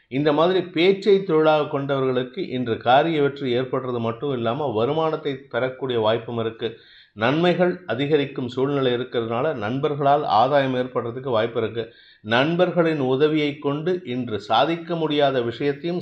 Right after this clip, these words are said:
சாதிக்கக்கூடிய ஆற்றல் ஏற்படுகின்ற ஒரு நல்ல நாள்.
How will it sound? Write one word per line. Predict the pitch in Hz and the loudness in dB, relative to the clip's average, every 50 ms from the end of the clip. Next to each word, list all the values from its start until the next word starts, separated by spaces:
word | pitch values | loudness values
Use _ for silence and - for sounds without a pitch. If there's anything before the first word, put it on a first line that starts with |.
| 175 | 0
சாதிக்கக்கூடிய | - 117 120 131 147 143 - 151 135 - 143 131 127 117 | 2 2 2 2 0 -4 -6 -8 -8 -6 -4 0 2 4
ஆற்றல் | 107 104 123 127 127 - 143 127 117 | 6 6 4 2 0 -6 -6 -2 0
ஏற்படுகின்ற | 117 123 120 - 123 117 113 117 120 135 156 | 0 0 0 -2 -4 -4 -2 -4 0 0 0
ஒரு | 143 117 98 | 0 0 0
நல்ல | 95 101 110 123 131 | -2 -2 0 0 0
நாள். | 120 110 101 101 101 101 95 - - _ | 0 0 -2 -2 -2 -2 -4 -8 -12 _